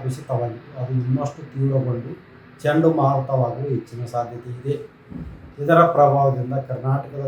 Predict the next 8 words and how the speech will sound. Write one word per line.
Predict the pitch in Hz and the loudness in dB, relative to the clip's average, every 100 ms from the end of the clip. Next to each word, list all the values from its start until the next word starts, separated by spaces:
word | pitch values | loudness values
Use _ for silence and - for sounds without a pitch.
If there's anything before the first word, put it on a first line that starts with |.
| 127 | -8
ದಕ್ಷಿಣ | 123 - 139 127 | -12 -12 -8 -6
ಒಳನಾಡಿನ | 120 123 131 123 123 123 | -6 -6 -6 -6 -10 -16
ಜಿಲ್ಲೆಗಳಲ್ಲಿ | 123 123 120 120 127 - - _ _ - - - 123 | -18 -16 -16 -14 -12 -12 -14 _ _ -20 -20 -8 2
ನವೆಂಬರ್ | 135 143 139 131 | 4 4 4 2
ಇಪ್ಪತ್ತೊಂಬತ್ತರಂದು | 123 - 143 135 131 139 - 127 127 120 113 | 0 -2 -2 2 4 2 0 -2 0 -2 -2
ಹಲವು | 123 135 131 | 0 0 0
ಕಡೆ, | 123 131 - 123 | -6 -8 -10 -6
ನವೆಂಬರ್ | 127 135 131 131 | 0 2 2 0